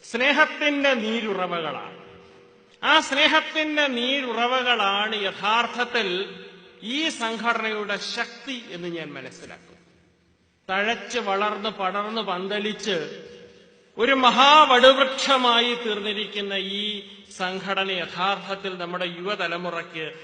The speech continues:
ഒരു തണ്ണീർ പന്തലാണ്. നമ്മുടെ യുവതലമുറ ഊർജത്തിന്റെ ഉറവിടമാണ്, ശക്തിയുടെ സ്രോതസ്സുകളാണ്, നൈർമല്യത്തിന്റെ നിഷ്കളങ്കതയുടെ പ്രതീകങ്ങളാണ്.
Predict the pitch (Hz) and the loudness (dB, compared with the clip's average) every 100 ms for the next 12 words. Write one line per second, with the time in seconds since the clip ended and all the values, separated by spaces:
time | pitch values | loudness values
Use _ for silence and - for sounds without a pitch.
0 | - 151 165 160 147 151 156 147 - 127 | -16 -12 -10 -10 -12 -10 -10 -12 -14 -14
1 | 127 120 - 123 - _ _ _ - 170 | -14 -14 -16 -20 -20 _ _ _ -12 -4
2 | 190 180 196 190 170 170 170 165 156 160 | -2 0 0 0 0 0 -2 -2 -2 -4
3 | 175 175 175 160 139 135 143 143 131 113 | -4 -4 -4 -4 -6 -6 -8 -8 -8 -10
4 | 101 107 - - - 190 185 - 262 240 | -16 -20 -20 -20 -10 -8 -8 -10 -4 0
5 | 220 185 - 180 160 170 180 - 185 151 | 0 0 -6 -8 -6 -6 -8 -10 -12 -14
6 | 110 90 - - _ _ 175 233 285 285 | -14 -18 -20 -20 _ _ -2 0 2 2
7 | 269 269 269 240 226 208 202 - - 254 | 4 2 2 -2 -2 -2 -4 -6 -2 2
8 | 247 233 214 196 180 165 151 147 160 147 | 2 2 -2 -2 -4 -6 -8 -10 -10 -12
9 | 123 101 - | -14 -16 -18